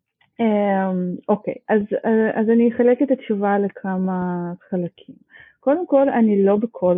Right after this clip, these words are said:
רשת. נגיד את הטוויטר, שממש אהבתי, זנחתי. אה, נאלצתי להתמקד ב-,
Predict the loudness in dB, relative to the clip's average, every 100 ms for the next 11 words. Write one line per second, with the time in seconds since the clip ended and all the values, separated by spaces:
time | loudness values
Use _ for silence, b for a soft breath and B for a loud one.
0 | 0 -6 -8 -18 -18 _ -6 -2 2 2
1 | 2 -2 -2 -4 2 2 2 0 -2 -4
2 | -6 -4 -4 -4 -4 -2 -2 -4 _ -4
3 | 0 2 2 -2 -6 -12 -12 -12 -6 -2
4 | 0 0 0 2 0 -2 _ 0 4 6
5 | 4 2 B B B 2 2 2 -4 -6
6 | 0 0 0 -4 0 2 2